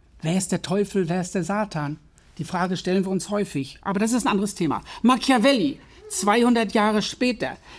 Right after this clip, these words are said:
gibt dem Fürsten folgenden Ratschlag: „Bei Konflikten anderer niemals neutral bleiben, denn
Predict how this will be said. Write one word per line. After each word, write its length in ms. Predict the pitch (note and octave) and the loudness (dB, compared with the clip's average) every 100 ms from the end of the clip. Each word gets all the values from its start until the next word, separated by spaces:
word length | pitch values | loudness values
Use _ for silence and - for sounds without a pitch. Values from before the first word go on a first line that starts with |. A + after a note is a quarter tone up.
| - | -2
gibt 260 | A3+ - G#3 | 0 4 4
dem 140 | E3+ | 2
Fürsten 580 | - C4 B3+ A3+ - G#3+ | 2 2 2 2 2 0
folgenden 580 | - G3 A#3 A#3+ A#3 G3+ | 2 4 4 4 4 4
Ratschlag: 680 | E3+ C#3 - C#3 - - - - - - | 2 0 -4 -8 -8 -14 -20 -20 -6 0
„Bei 140 | D#3+ | 0
Konflikten 1040 | E3 G3 F3+ - F#4 - - - C3 E3 - - _ - - | 2 2 2 2 0 -2 -10 -8 -8 -12 -14 -20 _ -20 -6
anderer 540 | F#3 A3+ D3 A#2 C3 - _ - - | -2 0 0 -4 -8 -12 _ -10 2
niemals 840 | F#3+ A#3 F4 G4 F#4 D#4+ D4+ - | 6 6 6 4 4 4 4 2
neutral 600 | C#4 A#3+ A#3+ A3 F#3 D#3+ | 4 4 2 2 2 2
bleiben, 520 | D3 B2+ B2+ B2 D#3 - - | 0 -4 -4 -8 -10 -16 0
denn 280 | G#3 D3+ C3 | 4 4 0